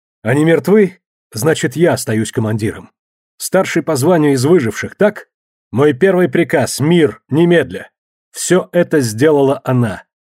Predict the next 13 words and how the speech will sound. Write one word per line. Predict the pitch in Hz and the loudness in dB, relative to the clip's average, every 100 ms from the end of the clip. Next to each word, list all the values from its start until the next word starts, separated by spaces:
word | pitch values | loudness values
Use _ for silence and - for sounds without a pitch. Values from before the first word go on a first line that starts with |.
| _ - | _ -6
Она | 107 123 135 | -2 0 0
отдала | 101 123 131 | -2 -2 0
свою | 127 120 113 | -2 -2 -2
силу | 107 - 139 120 | -2 -2 0 2
ради | 120 110 | 0 -2
этого | 127 139 127 113 | -4 -4 -4 -2
мира. | 113 135 113 - - _ _ _ | 0 2 0 -4 -16 _ _ _
И | 147 170 | -2 2
никто | 233 - - 185 127 | 2 0 -2 0 0
не | 107 | -2
посмеет | 110 - 131 127 123 | -6 -4 0 0 2
её | 123 | 0
коснуться, | 123 113 - 131 123 - - | 0 -6 -4 -4 -4 -10 -16